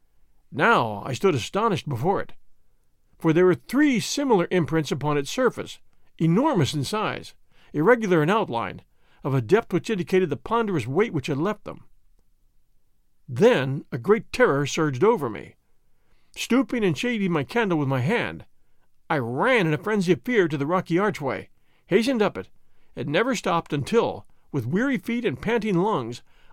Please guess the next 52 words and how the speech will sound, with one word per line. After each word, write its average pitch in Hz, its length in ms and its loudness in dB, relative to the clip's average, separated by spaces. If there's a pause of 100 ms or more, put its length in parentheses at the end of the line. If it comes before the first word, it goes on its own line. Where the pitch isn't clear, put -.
I 139 100 -4
rushed 165 440 -2
up - 140 -4
the 226 100 0
final 214 320 0
slope 202 280 0
of 151 140 -2
stones, 147 500 -2 (420)
broke 170 240 4
through 262 180 2
the 262 100 0
tangle 220 400 0
of 123 100 0
briars, 107 480 0 (340)
and 143 180 -8
flung 254 240 2
myself 165 380 0
exhausted 156 540 2
upon 151 220 -2
the 139 80 -4
soft 202 360 -4
grass 208 320 0
under 147 140 -2
the 131 80 -6
peaceful 208 360 -4
light 151 160 2
of 127 60 -2
the 131 80 -6
stars. 127 560 -2 (1400)
It 185 80 6
was 156 160 4
three 226 220 -2
in 269 60 -2
the 240 80 2
morning 190 300 0
when 143 120 0
I 143 40 0
reached 170 280 -2
the 151 80 -2
farmhouse, 135 580 -2 (680)
and 180 100 -2
today 208 320 2
I 185 80 4
am 170 180 0
all 208 260 -2
unstrung 190 600 0
and 139 100 -4
quivering 147 400 0
after 156 200 -2
my 147 120 -2
terrific 180 400 2
adventure. 151 560 -2